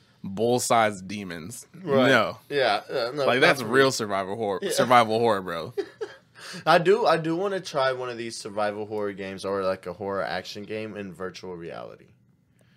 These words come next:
Speaker 1: Bro, you should try 'em on stream. I always
Speaker 2: Ooh.
Speaker 1: thought that was cool. Like, I love watching reaction videos of, like, people that get scared easy doing, like, fucking, uh, horror games, like, really fucked up shit.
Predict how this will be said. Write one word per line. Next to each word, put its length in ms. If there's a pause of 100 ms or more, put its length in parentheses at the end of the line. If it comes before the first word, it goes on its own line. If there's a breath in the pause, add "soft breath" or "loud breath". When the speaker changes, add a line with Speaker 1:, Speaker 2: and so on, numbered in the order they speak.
(140)
Speaker 1:
Bro, 240
you 100
should 160
try 180
'em 100
on 140
stream. 580 (1160)
I 60
always 220
Speaker 2:
Ooh. 40
Speaker 1:
thought 200
that 120
was 140
cool. 300
Like, 160
I 120
love 220
watching 340
reaction 440
videos 380
of, 100
like, 260
people 260
that 80
get 120
scared 360
easy 300
doing, 340
like, 220
fucking, 520
uh, 320 (600 soft breath)
horror 300
games, 360
like, 120
really 200
fucked 360
up 140
shit. 320